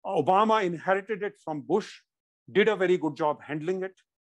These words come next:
uh, managed to stabilize the banking, uh, situation in America and generally a bank, a run on the banks. But in the process, it fed the Chinese feeling, the Chinese who had been rising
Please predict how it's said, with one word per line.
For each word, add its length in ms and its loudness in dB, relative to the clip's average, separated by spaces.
uh, 260 0
managed 400 2
to 100 -4
stabilize 560 -2
the 100 -6
banking, 540 -6
uh, 200 -4
situation 560 2
in 120 2
America 520 0
and 140 -6
generally 320 2
a 80 4
bank, 320 0
a 80 -2
run 200 2
on 100 -2
the 100 -4
banks. 480 -10
But 220 -2
in 120 0
the 80 2
process, 640 -2
it 140 -4
fed 500 0
the 100 2
Chinese 680 0
feeling, 340 -4
the 100 -4
Chinese 440 -2
who 60 -2
had 140 -2
been 140 -4
rising 500 -2